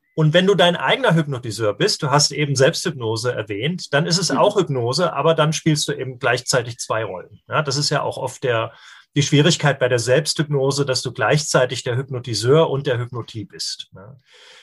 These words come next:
Speaker 1: Ja, und wenn kein Hypnotiseur dabei ist, dann würde ich es nicht als Hypnose bezeichnen,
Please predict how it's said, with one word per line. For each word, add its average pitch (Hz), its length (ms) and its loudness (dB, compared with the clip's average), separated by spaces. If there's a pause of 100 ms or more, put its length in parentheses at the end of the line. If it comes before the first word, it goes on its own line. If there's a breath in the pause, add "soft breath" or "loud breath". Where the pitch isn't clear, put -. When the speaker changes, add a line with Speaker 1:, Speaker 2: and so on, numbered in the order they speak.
(160 loud breath)
Speaker 1:
Ja, 180 320 4
und 170 200 2
wenn 185 160 2
kein 180 380 -2
Hypnotiseur 165 840 2 (260)
dabei 139 400 0
ist, 151 260 -4
dann 139 160 0
würde 147 240 0
ich 143 240 -8
es - 420 -4
nicht 139 380 2
als 120 180 -4
Hypnose 117 460 -2
bezeichnen, 139 840 -4